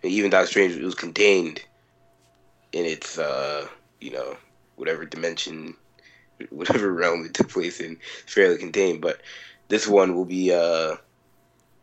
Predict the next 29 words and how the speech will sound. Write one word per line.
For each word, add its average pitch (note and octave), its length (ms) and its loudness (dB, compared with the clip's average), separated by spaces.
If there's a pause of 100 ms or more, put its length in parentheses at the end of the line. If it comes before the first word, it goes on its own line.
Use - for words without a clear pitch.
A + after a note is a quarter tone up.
this - 180 -6
one G2 140 6
I F2 240 4
do F2+ 200 -8
not F2 180 2
expect E2 300 -4
to E2 60 -12
be E2 60 -10
contained E2 360 -10
at - 100 -10
all. - 200 -10 (460)
Um, - 340 -16 (2000)
uh, D#2+ 600 -2 (840)
I F#2+ 160 6
feel A#2+ 280 2
like A2+ 80 6
this A2 140 -2
trailer A2 380 4
showed G#2 320 2
us F2+ 120 -2
a G2 60 -2
lot F2 360 0
of, E2 420 -8 (300)
a - 40 4
lot, A2 140 6
obviously A2+ 340 2
a G#2 80 0
lot F#2+ 260 -2
more F#2+ 520 -4